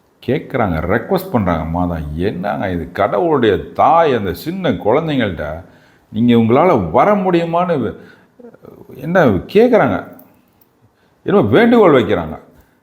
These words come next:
எவ்வளோ, ஆ, தாழ்ச்சியுள்ள தாயா இருக்காங்க பாருங்க மாதா.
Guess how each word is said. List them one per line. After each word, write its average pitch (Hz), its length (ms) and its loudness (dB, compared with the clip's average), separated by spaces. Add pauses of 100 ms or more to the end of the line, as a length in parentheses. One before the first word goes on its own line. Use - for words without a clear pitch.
(1040)
எவ்வளோ, 180 340 4 (1080)
ஆ, 87 320 -8 (300)
தாழ்ச்சியுள்ள 170 560 2
தாயா 110 300 2
இருக்காங்க 78 320 -6
பாருங்க 78 240 -4
மாதா. 87 380 -6